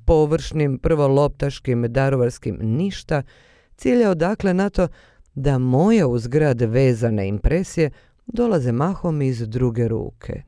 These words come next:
te da se, pretpostavljam, ne razlikuju mnogo od onih što i gaji kakova druga prosječna, daleko od Daruvara odrasla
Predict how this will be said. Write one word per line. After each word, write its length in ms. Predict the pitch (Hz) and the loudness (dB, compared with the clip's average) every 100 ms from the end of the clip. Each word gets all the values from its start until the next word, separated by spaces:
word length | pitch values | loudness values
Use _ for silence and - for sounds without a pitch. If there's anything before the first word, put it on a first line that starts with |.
| _ | _
te 140 | 123 | -2
da 120 | 120 | 0
se, 160 | 120 127 | -2 -2
pretpostavljam, 760 | 110 113 120 123 - 135 123 113 - _ _ | -2 0 0 0 0 0 0 -2 -10 _ _
ne 240 | 117 120 120 | -2 2 4
razlikuju 520 | 127 135 160 151 135 | 2 2 0 2 2
mnogo 380 | 135 160 135 135 - - _ - | 2 2 0 -2 -8 -20 _ 0
od 240 | 156 123 | 0 2
onih 320 | 147 175 131 | 2 2 -2
što 200 | - - | -4 -2
i 80 | 117 | 0
gaji 360 | 110 123 147 117 | 0 0 0 -2
kakova 580 | - 127 - 120 104 95 | -2 -4 -2 -2 -2 -2
druga 340 | 117 131 110 | -4 -4 -2
prosječna, 800 | 113 117 127 127 131 113 120 113 - - _ _ | 0 0 0 -2 -6 -6 -4 -4 -6 -18 _ _
daleko 520 | 139 165 175 180 165 | -2 0 2 0 2
od 80 | 143 | 0
Daruvara 480 | 143 165 156 143 139 - | 2 2 2 2 0 2
odrasla 640 | 170 175 143 123 - 139 | 2 2 2 0 -2 -4